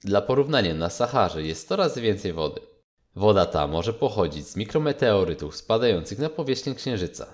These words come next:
lub z reakcji zachodzących między cząsteczkami wiatru słonecznego i księżycowymi minerałami.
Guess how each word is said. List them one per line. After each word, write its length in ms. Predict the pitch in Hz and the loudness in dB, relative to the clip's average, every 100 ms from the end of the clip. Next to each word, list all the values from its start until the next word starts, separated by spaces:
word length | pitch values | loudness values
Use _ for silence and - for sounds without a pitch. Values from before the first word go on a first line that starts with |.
| - - | -20 -2
lub 180 | 107 95 | 2 2
z 120 | - | 2
reakcji 420 | 101 139 - 196 | 2 2 2 -4
zachodzących 680 | 175 143 139 107 80 76 76 | -2 0 0 0 -4 -4 -8
między 260 | 80 82 82 | -6 -8 -6
cząsteczkami 640 | 104 - 104 - 160 147 | -6 -4 -6 -4 -4 0
wiatru 280 | 110 95 101 | 0 0 -4
słonecznego 800 | - 98 90 - 78 80 98 - | -6 -4 -4 -6 -6 -4 -4 -6
i 80 | 175 | -8
księżycowymi 720 | - 160 143 131 117 117 113 | -4 -2 -2 -4 -4 -4 -2
minerałami. 720 | 107 101 98 92 87 78 147 | -2 0 2 2 2 -2 -6